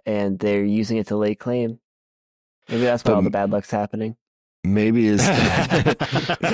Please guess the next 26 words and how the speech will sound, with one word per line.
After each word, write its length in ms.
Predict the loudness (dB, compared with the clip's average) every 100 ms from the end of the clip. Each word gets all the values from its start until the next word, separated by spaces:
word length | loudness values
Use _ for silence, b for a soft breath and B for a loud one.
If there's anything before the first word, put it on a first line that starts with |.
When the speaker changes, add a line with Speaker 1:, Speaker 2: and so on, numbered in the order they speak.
| 4
Speaker 2:
or 140 | 4 4
maybe 340 | 2 4 4
it's 160 | 2 2
just 200 | 0 0
the 100 | 0
fact 380 | 2 2 0
that, 220 | 0 0 -2 _ -2
you 160 | 0
know, 220 | 2 0 -2 -4
somebody 420 | -2 2 2 2
had 260 | 2 2 2
it 200 | 0 0
and, 180 | -6 -6 _ _
and 220 | -2 2 2
you 100 | 2
beat 260 | 2 2
'em, 260 | 2 2 -2 -4
and 120 | -2
now 160 | 0 2
you 320 | 2 4 2
own 180 | 2 2
it. 220 | 0 -2 -8 _
I, 200 | -2 -2 -2
I 120 | -2
don't 140 | 0 -2
know. 220 | -4